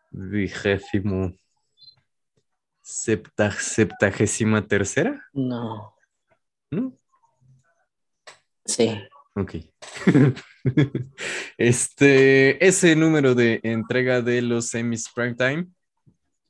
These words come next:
Speaker 1: Y, pues, Ted Lasso, que estaba nominado para veinte cosas, al final se lleva siete, que creo que es un número bastante decente, este, porque en muchas de las categorías importantes fue más bien The Crown,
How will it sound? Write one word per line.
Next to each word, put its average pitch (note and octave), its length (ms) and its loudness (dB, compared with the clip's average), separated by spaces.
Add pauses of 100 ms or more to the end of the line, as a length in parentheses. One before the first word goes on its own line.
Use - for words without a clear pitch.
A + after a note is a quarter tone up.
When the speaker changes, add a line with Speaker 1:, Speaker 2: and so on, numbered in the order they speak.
(400)
Speaker 1:
Y, A#2+ 720 -2 (1300)
pues, B2 240 -2
Ted E3+ 200 -2
Lasso, F3+ 420 0
que D3+ 80 -8
estaba D#3 280 -4
nominado D#3 480 -4
para C3+ 260 -2
veinte C#3+ 500 -4
cosas, D#3 380 -8
al C3+ 120 -8
final B2+ 280 -4
se C3+ 160 -6
lleva C3+ 340 -2
siete, C#3+ 600 -2 (360)
que - 100 -20
creo B2+ 200 -10
que C3 80 -10
es B2+ 200 -12
un A#2+ 100 -4
número A#2 280 -2
bastante A2+ 440 -6
decente, C3 600 -2
este, A2 720 0
porque C3+ 680 0
en C3+ 560 0 (600)
muchas C#3 300 -6
de C#3 80 -2
las B2+ 180 -2
categorías A#2 500 -4
importantes B2 540 -8
fue B2 120 -4
más A#2+ 240 0
bien A#2+ 260 2
The G#2 140 -2
Crown, G2 520 -2